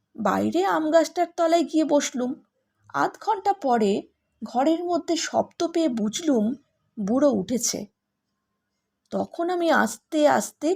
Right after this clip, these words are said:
পা টিপে টিপে ঘরের মধ্যে ঢুকলাম। বুড়ো মাদুরের ওপর বসে ছবিখানা দেখছিল।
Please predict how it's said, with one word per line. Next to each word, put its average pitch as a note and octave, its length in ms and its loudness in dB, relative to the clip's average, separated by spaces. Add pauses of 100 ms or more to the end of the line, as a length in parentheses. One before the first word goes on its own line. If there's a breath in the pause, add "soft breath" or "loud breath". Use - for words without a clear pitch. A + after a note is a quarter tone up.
পা G3+ 200 -2
টিপে A#3+ 320 -8
টিপে C#4 380 -6
ঘরের A3+ 340 0
মধ্যে A#3 340 -2
ঢুকলাম। G#3+ 540 -6 (960)
বুড়ো E4+ 220 6
মাদুরের C#4 520 4
ওপর E4+ 300 4
বসে A3 500 2 (380)
ছবিখানা C4+ 560 0
দেখছিল। A3 680 -2